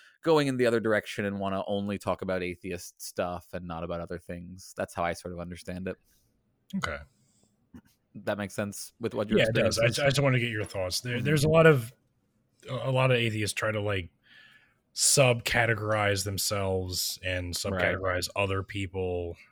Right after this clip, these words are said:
Speaker 2: and I hear all these terms, and I'm like, "But
Speaker 1: Mm-hmm,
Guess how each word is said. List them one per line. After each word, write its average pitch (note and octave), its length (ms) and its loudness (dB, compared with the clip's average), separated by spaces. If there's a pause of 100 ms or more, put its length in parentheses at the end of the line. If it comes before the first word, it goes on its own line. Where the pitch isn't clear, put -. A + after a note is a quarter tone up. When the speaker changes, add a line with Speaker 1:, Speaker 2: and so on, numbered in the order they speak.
(160)
Speaker 2:
and E2+ 400 -12
I F2 80 -4
hear F#2 260 -4
all F2+ 120 -2
these F2 200 -6
terms, F2 600 -8 (800)
and A2+ 120 -6
I'm F#2+ 100 -4
like, F#2 180 -4
"But F2 120 -6
Speaker 1:
Mm-hmm, F2+ 40 -10